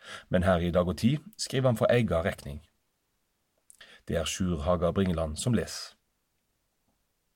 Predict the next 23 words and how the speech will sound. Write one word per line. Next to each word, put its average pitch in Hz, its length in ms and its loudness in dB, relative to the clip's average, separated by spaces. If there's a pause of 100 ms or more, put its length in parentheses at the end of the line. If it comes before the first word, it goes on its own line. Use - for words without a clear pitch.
(800)
Silio 110 640 6
Inn 143 300 2 (180)
i 95 240 -2
The 90 160 0
Dells 110 640 2 (160)
er 107 80 2
en 117 160 4
god 110 200 4
plass - 280 2
å 95 80 0
våkne 101 480 2
for 90 160 -4
en 87 160 -4
Colombia-elvefarer. 82 1400 -2 (1200)
Den 78 160 2
enkle 87 320 -2
frukosten 82 720 -4
er 90 160 -6
i 87 80 -6
samme 117 320 6
rom 95 160 2
som 98 240 0
resepsjonen, 107 720 0